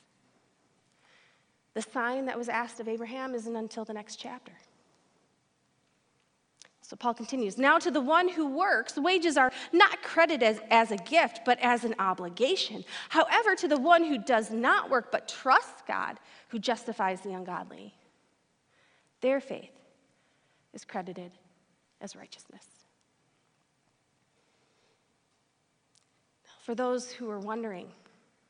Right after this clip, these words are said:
about these laws that the Jews have followed for generations as the chosen ones of God, Paul continues in Romans four, nine through twelve.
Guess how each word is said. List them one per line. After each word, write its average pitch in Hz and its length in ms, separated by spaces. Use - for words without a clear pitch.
about 226 220
these 208 160
laws 233 380
that 220 140
the 214 80
Jews 208 480
have 220 200
followed 214 540
for 214 200
generations 294 1080
as 202 80
the - 140
chosen 269 520
ones - 440
of 208 100
God, 254 240
Paul 233 160
continues 247 480
in 214 160
Romans 214 400
four, 214 360
nine 208 240
through 202 120
twelve. 196 420